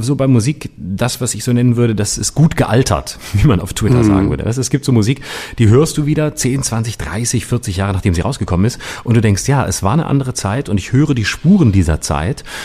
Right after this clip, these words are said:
Speaker 1: Und diese Zeit ist weit weg, aber es ist trotzdem Musik, die ihre, die ihre Kraft und ihre Emotionalität nicht verloren hat. Und dann gibt es so Musik, die hörst du wieder nach dreißig, vierzig Jahren und denkst, „Oh Gott, oh Gott, was war das denn?“ Ja gut, da war man halt so drauf. Äh, das ist halt heute, aus der heutigen Sicht, da ist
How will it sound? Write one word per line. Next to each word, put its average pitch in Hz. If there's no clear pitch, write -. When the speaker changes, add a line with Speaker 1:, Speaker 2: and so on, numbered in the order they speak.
Speaker 1:
Und 117
diese 131
Zeit 139
ist 139
weit 110
weg, 120
aber 98
es 98
ist 101
trotzdem 127
Musik, 117
die 110
ihre, 98
die -
ihre 98
Kraft -
und 101
ihre 95
Emotionalität 92
nicht 131
verloren 95
hat. -
Und 107
dann 123
gibt 160
es 135
so 135
Musik, 127
die 107
hörst 117
du 98
wieder 131
nach 127
dreißig, 110
vierzig -
Jahren 90
und 85
denkst, 82
„Oh 82
Gott, 113
oh 92
Gott, -
was -
war -
das -
denn?“ 71
Ja 92
gut, 113
da 90
war 101
man 107
halt 98
so 107
drauf. 98
Äh, 87
das 90
ist 98
halt 101
heute, 104
aus 101
der 92
heutigen 107
Sicht, 107
da 107
ist -